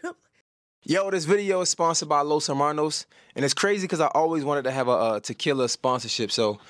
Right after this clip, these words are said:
Speaker 2: shout out to my guys over at Los Hermanos for taking a shot with me, doing this partnership thing. I really appreciate it. Listen, I like it so much, I might just be worse than, uh, Rick Ross, bro. So if you see me on the gram, posting it all over my story and my gram, don't say nothing.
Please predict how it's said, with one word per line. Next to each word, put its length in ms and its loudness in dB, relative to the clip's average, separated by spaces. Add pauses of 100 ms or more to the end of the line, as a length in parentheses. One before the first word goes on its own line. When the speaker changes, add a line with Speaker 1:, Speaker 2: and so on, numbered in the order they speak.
(140)
Speaker 2:
shout 220 2
out 80 -2
to 40 -2
my 160 2
guys 380 0
over 160 2
at 100 4
Los 220 2
Hermanos 480 0
for 320 0 (240)
taking 260 0
a 60 2
shot 340 2
with 140 2
me, 160 -6 (200)
doing 200 2
this 100 2
partnership 500 -2
thing. 300 -2
I 60 4
really 260 2
appreciate 460 0
it. 80 -2
Listen, 260 -2 (880)
I 60 2
like 220 0
it 80 2
so 200 2
much, 420 -2 (760)
I 120 4
might 340 0
just 220 -4
be 140 0
worse 320 0
than, 240 -2
uh, 320 2
Rick 220 -4
Ross, 300 -2
bro. 260 -4 (160)
So 100 4
if 60 0
you 80 0
see 160 2
me 60 0
on 100 4
the 80 2
gram, 360 0
posting 300 0
it 60 -2
all 200 4
over 120 -2
my 120 0
story 360 0
and 80 -2
my 100 2
gram, 300 0
don't 220 0
say 180 2
nothing. 420 -2